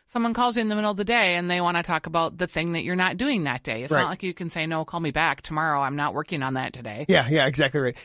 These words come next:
Speaker 2: And, and I think, you know, too, there's a, there's a lot of passion, uh, to, to, for Beat Vodka. Um, I really, really love it. I think it's a great, great product. And obviously we're still so new, just a little over two years now. So there's so much opportunity, so much we need to do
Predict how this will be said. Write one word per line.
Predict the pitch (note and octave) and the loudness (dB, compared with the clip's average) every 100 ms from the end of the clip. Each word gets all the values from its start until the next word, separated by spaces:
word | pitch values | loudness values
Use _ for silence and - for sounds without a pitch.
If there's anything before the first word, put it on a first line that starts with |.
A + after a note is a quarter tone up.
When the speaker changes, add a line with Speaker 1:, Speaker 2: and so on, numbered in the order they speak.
| - | 0
Speaker 2:
And, | D#4+ | 4
and | E4 C4+ | 6 6
I | C#4 | 6
think, | A#3+ F3+ - | 4 2 -2
you | E3+ E3+ | 0 4
know, | D#3 | 4
too, | C#3+ F3 | 4 4
there's | E3+ F#3 | 6 4
a, | F#3+ | 4
there's | F#3+ F#3 | 4 6
a | |
lot | E3+ | 4
of | - | 6
passion, | D3 D3+ F3 D#3+ D3+ - | 4 4 4 2 0 0
uh, | C#3 C#3 C#3 C3 B2+ | 2 2 2 -2 -2
to, | D#3+ D3+ C#3 | 0 2 0
to, | - D#3 B2+ - A2+ _ | 0 0 0 -6 -14 _
for | E3 | 0
Beat | D#3+ E3+ | 4 4
Vodka. | D#3+ E3 - F#3+ F#3+ - - _ _ | 6 4 6 4 4 -2 -20 _ _
Um, | C#3+ C#3 | 2 4
I | C3 | 4
really, | C#3 D3+ C#3+ | 4 4 4
really | C#3 B2 | 2 2
love | A#2+ B2+ | 2 4
it. | D3+ D3+ | 2 2
I | C3+ C3 | -4 -2
think | C3+ | -2
it's | B2 | -2
a | A#2+ | -6
great, | G#2 B2+ | -2 -2
great | - B2 - | 0 -4 0
product. | A#2+ A#2+ B2 B2+ | 0 2 0 -2
And | A#2+ | 0
obviously | A#2 B2 - | 0 0 -2
we're | A#2+ | -2
still | A2 - B2 | -2 -2 -2
so | - B2 | 0 0
new, | A#2 A#2+ C3+ A#2+ A#2+ | 0 2 2 2 0
just | B2 A#2+ - | -2 -4 -6
a | A#2 A2 | -4 -2
little | B2 B2 | 0 0
over | A#2 A2+ | -2 -4
two | - | -2
years | C3 A#2+ B2+ | 0 2 0
now. | A#2+ A2 | -2 -4
So | - | -4
there's | B2 A#2+ | -2 -2
so | - D#3 | 2 2
much | D#3 C#3 | 2 0
opportunity, | C3 B2+ B2+ - C3 B2+ | -2 -2 -4 -2 -2 0
so | - D3+ | 0 0
much | C#3+ | 0
we | C3 A2+ | -2 -2
need | A2+ C3 | -2 -2
to | D3 | -2
do | C3+ D3+ E3+ | 2 2 2